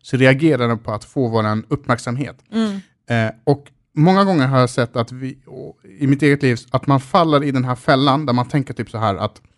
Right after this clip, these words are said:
Speaker 1: o-, om jag bara kunde få sitta med den här personen och bara förklara och få den här personen att förstå vilken skada den gör,
Speaker 2: Mm.
Speaker 1: eh, då skulle den här personen liksom,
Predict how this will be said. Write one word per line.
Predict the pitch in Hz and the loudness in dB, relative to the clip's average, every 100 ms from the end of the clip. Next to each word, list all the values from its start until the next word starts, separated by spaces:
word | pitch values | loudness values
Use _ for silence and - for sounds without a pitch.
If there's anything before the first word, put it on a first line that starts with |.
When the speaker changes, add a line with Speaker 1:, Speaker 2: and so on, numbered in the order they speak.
| _ _ _ _ _ - | _ _ _ _ _ -2
Speaker 1:
o-, | 151 - | 0 4
om | 151 | 6
jag | 190 208 | 6 6
bara | 196 147 | 6 4
kunde | - 143 135 | 2 0 0
få | 143 | -4
sitta | - - - _ 220 | -8 -8 -10 _ -2
med | 160 | 0
den | 127 | -2
här | 120 | -4
personen | 110 120 131 95 95 - - | -6 -6 -4 -4 -4 -6 -10
och | - 120 | -10 -10
bara | 135 135 123 | 0 2 2
förklara | - 135 - - 196 208 107 95 165 | -2 -8 -8 -4 0 2 2 0 -2
och | - - | -4 -4
få | 156 | -2
den | 139 | 0
här | 139 | -2
personen | 131 127 131 123 | -4 -6 -6 -4
att | 120 | -4
förstå | 120 - - 196 147 180 - _ _ _ | -8 -14 -6 -2 0 -2 -8 _ _ _
vilken | 127 127 | -4 -2
skada | 131 - - 170 160 | -4 -4 -2 0 2
den | 202 151 | 2 0
gör, | 95 85 175 - _ - | 0 -2 -4 -8 _ -8
Speaker 2:
Mm. | 202 196 196 _ - | -8 -8 -12 _ -6
Speaker 1:
eh, | 127 117 - _ _ _ _ _ _ | -2 -2 -4 _ _ _ _ _ _
då | 131 185 190 | 0 4 4
skulle | - 170 147 | 2 -2 0
den | 139 | 0
här | 143 127 | 2 0
personen | - 127 156 135 113 110 113 113 _ _ _ | 0 -2 0 2 2 0 -2 -6 _ _ _
liksom, | 120 123 - 120 110 | -2 -2 0 2 2